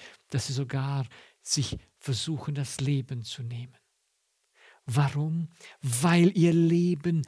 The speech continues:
hängt an einem Menschen. Sie vertrauen einem Menschen und sie wissen's nicht einmal. Und was kommt aus ihnen heraus? Genau das, worauf sie vertrauen.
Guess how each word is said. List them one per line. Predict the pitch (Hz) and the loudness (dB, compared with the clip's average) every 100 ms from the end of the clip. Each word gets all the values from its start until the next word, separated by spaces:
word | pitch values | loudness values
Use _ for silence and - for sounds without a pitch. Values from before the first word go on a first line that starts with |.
| - _ | -8 _
hängt | - 180 175 165 131 - - - | 2 4 4 0 -4 -10 -16 -10
an | 143 156 | -4 -2
einem | 151 151 147 | -2 -2 -2
Menschen. | 147 147 147 - 147 120 - - - | -2 -4 -6 -8 -8 -8 -10 -20 -6
Sie | 127 165 | 2 2
vertrauen | - 165 - 160 175 175 170 | 2 -2 -2 0 0 2 0
einem | 165 160 | 2 2
Menschen | 165 180 160 175 | 2 0 -2 -2
und | 151 | -2
sie | 160 127 | -2 0
wissen's | 175 - - 170 - - | 2 4 2 -2 -6 -8
nicht | 143 - - | -8 -10 -16
einmal. | 147 143 - _ _ _ _ _ _ _ _ _ _ _ _ _ _ - | -16 -16 -20 _ _ _ _ _ _ _ _ _ _ _ _ _ _ -6
Und | - 156 | 4 6
was | 156 156 - | 6 4 2
kommt | 156 175 175 | 0 2 2
aus | 156 | 2
ihnen | 180 151 | 2 2
heraus? | 160 160 180 185 156 - - - | 2 0 2 2 2 -6 -18 -2
Genau | 160 165 175 | 2 4 4
das, | 143 170 170 - - - - _ - | 2 0 0 -4 -8 -10 -20 _ 0
worauf | 175 175 170 | 2 2 0
sie | - 185 | -4 -4
vertrauen. | 180 - 175 170 190 | -4 -8 -10 -10 -12